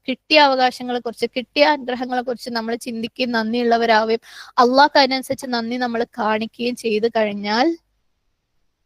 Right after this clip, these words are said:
നമ്മളാണ് വിജയികള്. നമ്മളെക്കാളും മേലെ ആർക്കും പോവാൻ പറ്റൂല. സുബ്ഹാനല്ലാഹ്. കാരണം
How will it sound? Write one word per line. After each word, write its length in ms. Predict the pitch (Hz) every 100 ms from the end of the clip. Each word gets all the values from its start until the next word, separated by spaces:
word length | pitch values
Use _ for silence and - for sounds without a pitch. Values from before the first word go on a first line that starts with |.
| _ _
നമ്മളാണ് 520 | 196 208 247 285 269
വിജയികള്. 560 | 254 214 208 190 185 180 - _ _ -
നമ്മളെക്കാളും 680 | 214 214 240 285 294 302 302
മേലെ 180 | 254
ആർക്കും 320 | 262 240 269 247
പോവാൻ 340 | 233 220 254 269
പറ്റൂല. 400 | 269 247 240 -
സുബ്ഹാനല്ലാഹ്. 720 | - - 262 233 240 240 254 _ _ _ _ _ _ _ 226
കാരണം 240 | 240